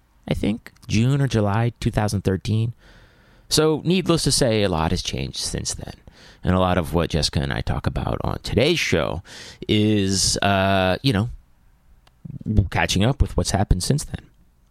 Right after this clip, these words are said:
If you wanna find out more about Jessica Pavone and what she's been up to, including, um, her two most recent solo records, which are both pretty spectacular.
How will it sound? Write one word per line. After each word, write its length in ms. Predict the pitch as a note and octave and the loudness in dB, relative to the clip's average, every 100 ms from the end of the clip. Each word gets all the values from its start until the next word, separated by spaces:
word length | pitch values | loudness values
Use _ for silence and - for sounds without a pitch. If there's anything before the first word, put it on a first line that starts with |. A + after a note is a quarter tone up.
| _ _ - _ _ _ _ - - - - | _ _ -20 _ _ _ _ -14 -12 -6 0
If 120 | A2 | 2
you 80 | E3 | 4
wanna 120 | E3 | 2
find 240 | - C#3+ | 2 4
out 140 | C3+ A2+ | 2 2
more 220 | A2 G#2 | 4 4
about 200 | G2 D#2+ | 2 2
Jessica 400 | F2 E2+ - - | 2 0 0 0
Pavone 560 | - C#2+ D#2+ C2 C#2+ - | 0 0 0 2 0 0
and 160 | E2 D#2 | 0 2
what 160 | D#2 | 0
she's 180 | - E2+ | 0 0
been 140 | - D2 | 0 0
up 160 | C2+ | -4
to, 320 | - D2 D#2 C2+ | -4 -2 0 0
including, 680 | F2 - A2+ G2+ F#2+ F#2+ - | -2 2 2 4 2 2 2
um, 420 | G2+ F#2+ F2+ F2 - - - - - - | 2 2 0 -2 -6 -10 -14 -16 -20 -2
her 220 | C3+ A#2 | 0 2
two 240 | - - C3+ | 2 2 4
most 240 | B2+ - | 2 2
recent 260 | A#2 G#2 D#2+ | 0 0 0
solo 340 | - A2 G#2+ | 2 4 4
records, 560 | E2 D2 - - - - | 2 0 -4 -8 -6 -4
which 160 | E2+ | 0
are 60 | E2+ | 0
both 260 | D2+ F2 | 0 0
pretty 160 | - D#2+ | 0 -2
spectacular. 840 | - D2 - E2 E2+ - - - | -2 -4 0 0 0 -6 -8 -8